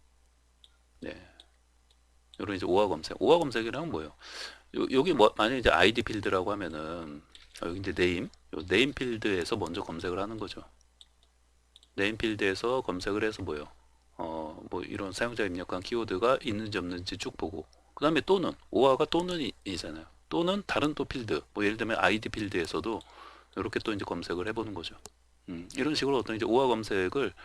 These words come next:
할 수 있는 뭐 그런 또 메서드를, 음? 메서드. 요런 이제 메서드를 이 프레임워크에서 또 그,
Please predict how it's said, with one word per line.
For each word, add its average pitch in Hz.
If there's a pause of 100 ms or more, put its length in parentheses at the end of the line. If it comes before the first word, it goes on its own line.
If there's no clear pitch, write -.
(180)
할 170
수 -
있는 87 (260)
뭐 120 (380)
그런 202
또 196
메서드를, 120 (220)
음? 180 (140)
메서드. 82 (680)
요런 147
이제 160
메서드를 120
이 127
프레임워크에서 120
또 120 (240)
그, 80